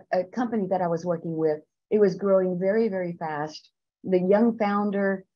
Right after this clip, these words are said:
was, uh, going gangbusters with his team. I think it was, it was linked to software somehow.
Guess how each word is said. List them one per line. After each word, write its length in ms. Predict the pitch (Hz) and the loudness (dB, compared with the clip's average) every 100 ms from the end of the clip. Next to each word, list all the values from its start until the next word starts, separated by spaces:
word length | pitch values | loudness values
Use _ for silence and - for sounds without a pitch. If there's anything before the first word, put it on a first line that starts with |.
| _ | _
was, 340 | 202 202 180 - | 0 2 0 -4
uh, 280 | 196 175 165 151 - _ - | -6 -4 -4 -8 -14 _ -6
going 300 | 208 214 196 | -2 0 0
gangbusters 580 | 196 208 208 196 202 180 | -2 -2 -2 -4 -6 -6
with 160 | 185 180 | -4 -4
his 200 | 170 - | -4 -4
team. 500 | 226 208 208 196 185 _ - | -2 -2 -2 -4 -8 _ -4
I 40 | |
think 120 | 202 | -2
it 60 | 190 | 0
was, 240 | 185 175 - _ | -2 -2 -12 _
it 280 | - 139 156 | -12 -6 -2
was 160 | 190 180 | -2 0
linked 240 | 185 180 | -2 -2
to 80 | 165 | -6
software 480 | 170 170 170 175 170 | -2 -2 -2 -2 -4
somehow. 520 | 170 165 165 165 165 | -2 -4 -2 -4 -8